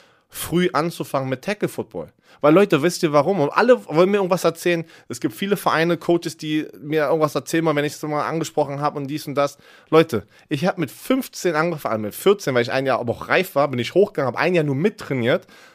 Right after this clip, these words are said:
durfte ab fünfzehn das Tackle-Football spielen. Ab fünfzehn. Das ist ja heutzutage spät. Aber Leute, weißt du was? Ich hab's geschafft in die N F L. Also kommt mir nicht damit, man muss früh anfangen. Ihr könnt Flag Football spielen, da kann sich der Körper er-, da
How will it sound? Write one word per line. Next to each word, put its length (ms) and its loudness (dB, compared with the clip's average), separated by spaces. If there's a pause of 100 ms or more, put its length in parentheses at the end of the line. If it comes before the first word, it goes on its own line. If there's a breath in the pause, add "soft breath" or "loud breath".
(120)
durfte 300 4
ab 180 2
fünfzehn 340 -2
das 160 -2
Tackle-Football 580 -2
spielen. 220 -12
Ab 180 -4
fünfzehn. 520 0
Das 140 -4
ist 40 4
ja 80 4
heutzutage 460 2
spät. 460 -4 (260 soft breath)
Aber 120 2
Leute, 260 2
weißt 240 -6
du 40 -10
was? 280 2
Ich 60 -2
hab's 180 -2
geschafft 300 -6
in 60 -6
die 60 -2
N 80 -2
F 140 -8
L. 160 0 (640)
Also 180 2
kommt 300 0
mir 80 2
nicht 180 -2
damit, 300 0
man 160 0
muss 160 -2
früh 320 -4
anfangen. 420 -4 (280 loud breath)
Ihr 100 -8
könnt 240 -4
Flag 300 -2
Football 420 -2
spielen, 480 -4 (200 loud breath)
da 120 2
kann 260 -2
sich 140 -6
der 100 0
Körper 380 2
er-, 140 2 (140)
da 140 -2